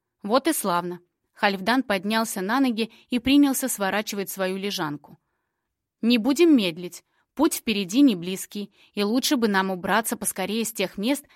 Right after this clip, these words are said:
где Карибут больше власти имеет". "А ты многое понимаешь, воевода?" Жрец уважительно на него глянул.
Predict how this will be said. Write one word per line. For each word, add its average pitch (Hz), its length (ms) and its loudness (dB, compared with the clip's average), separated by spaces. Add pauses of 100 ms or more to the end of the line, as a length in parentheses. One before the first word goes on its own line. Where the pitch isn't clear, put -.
(120)
где 214 200 0
Карибут 220 440 -2
больше 214 380 -2
власти 180 500 -6
имеет". 180 420 -6 (880)
"А 220 100 0
ты 285 180 2
многое 277 420 6
понимаешь, 285 640 4
воевода?" 202 540 -2 (400)
Жрец 220 420 -2
уважительно 196 680 -4
на 185 120 -4
него 185 280 -4
глянул. 185 460 -6